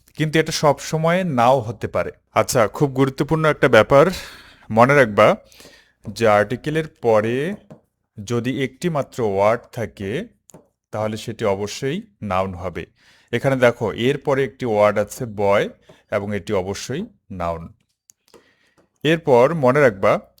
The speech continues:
যে আর্টিকেলের পরে যদি দুইটি ওয়ার্ড থাকে তাহলে অবশ্যই একটি অ্যাডজেক্টিভ হবে এবং একটি নাউন হবে। এই সেন্টেন্সটি দেখো,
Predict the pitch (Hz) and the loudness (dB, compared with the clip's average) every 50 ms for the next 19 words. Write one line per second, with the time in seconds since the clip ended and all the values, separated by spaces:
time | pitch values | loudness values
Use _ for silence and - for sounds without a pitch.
0 | _ - - 104 - 117 113 107 104 110 110 - 143 131 - 160 170 170 160 - | _ -18 -16 -8 -2 0 2 4 4 2 0 -2 -8 -6 -4 -4 -4 -4 -6 -2
1 | - 151 143 139 143 151 160 165 147 139 143 139 135 143 151 151 139 117 123 127 | 0 2 2 2 2 0 -2 -4 -4 -6 -6 -6 -4 -6 -6 -6 -6 -6 -4 -4
2 | 131 131 131 - 175 175 147 110 104 98 98 95 - _ - - 98 95 - 120 | -4 -6 -6 -6 -4 -4 0 0 0 0 0 -2 -6 _ -12 -12 -12 -8 -8 -6
3 | 131 185 247 - _ _ _ _ _ _ _ _ _ _ _ _ _ _ _ _ | -6 -6 -8 -10 _ _ _ _ _ _ _ _ _ _ _ _ _ _ _ _
4 | _ _ _ _ _ _ _ - 127 131 135 170 175 165 131 120 117 127 170 240 | _ _ _ _ _ _ _ 2 2 2 2 -2 -2 0 0 0 0 -2 -2 -4
5 | - - _ _ _ _ _ _ _ _ _ _ _ - - - _ _ _ _ | -6 -8 _ _ _ _ _ _ _ _ _ _ _ -20 -20 -20 _ _ _ _
6 | - 113 113 139 135 - - 165 165 151 131 - - - 135 117 104 101 98 - | -4 -4 -2 -4 -6 -6 -8 -6 -6 -6 -8 -8 -8 -2 0 0 0 0 -2 -8
7 | 123 - - 151 135 143 156 147 160 208 233 - _ _ _ _ _ - - _ | -12 -10 -10 -10 -8 -8 -8 -6 -6 -8 -8 -10 _ _ _ _ _ -20 -20 _
8 | _ _ _ _ _ - 104 120 165 180 160 165 202 233 254 _ _ _ _ _ | _ _ _ _ _ -8 -4 -2 -2 -2 -2 -4 -6 -10 -12 _ _ _ _ _
9 | _ _ _ _ 113 107 - 120 104 98 95 98 95 92 90 98 95 - 87 - | _ _ _ _ -12 -8 -6 -4 0 0 0 0 -2 -4 -6 -6 -6 -6 -10 -14
10 | - _ _ _ _ _ _ _ _ _ _ - 135 139 139 170 156 135 135 131 | -16 _ _ _ _ _ _ _ _ _ _ -4 -4 -2 -2 -4 -4 -4 -6 -6
11 | - - 127 101 101 101 - - 147 185 247 | -6 -6 -2 0 0 0 0 -2 -4 -4 -4